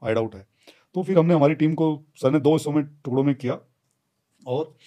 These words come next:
<clears throat> दो हिस्सों में divide करके सर ने मेरे को कहा कि, "तू मेरे साथ रहेगा, तू मेरा buddy रहेगा।" तो मैंने, क्योंकि वो मेरा first operation था, तो मैं सर के साथ चल रहा था। तो <clears throat> वो एक पहाड़ी के ऊपर जो उनका hide out था, तो मैं <clears throat> कर्नल संग्राम के साथ था। संग्राम सर की जो, एक जो टीम थी, हम ऊपर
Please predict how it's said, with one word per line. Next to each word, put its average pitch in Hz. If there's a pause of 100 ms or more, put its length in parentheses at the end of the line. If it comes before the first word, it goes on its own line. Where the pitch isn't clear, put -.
(680)
<clears throat> -
दो 143
हिस्सों 151
में 151
divide 139
करके 139
सर 143
ने 151
मेरे 139
को 147
कहा 135
कि, 160
"तू 165
मेरे 143
साथ 135
रहेगा, 117
तू 131
मेरा 131
buddy 120
रहेगा।" 98 (540)
तो 123
मैंने, 117
क्योंकि 151
वो 156
मेरा 151
first 147
operation 147
था, 170
तो 190
मैं 190
सर 143
के 151
साथ -
चल 131
रहा 123
था। 127
तो 135
<clears throat> -
वो 151
एक 151
पहाड़ी 127
के 165
ऊपर 139
जो 117 (400)
उनका 135
hide 123
out 135
था, 139 (400)
तो 139
मैं 139
<clears throat> -
कर्नल 135
संग्राम 135
के 139
साथ 139
था। 165
संग्राम 143
सर 135
की 139
जो, 135 (240)
एक 123
जो 135
टीम 131
थी, 135
हम 127
ऊपर 135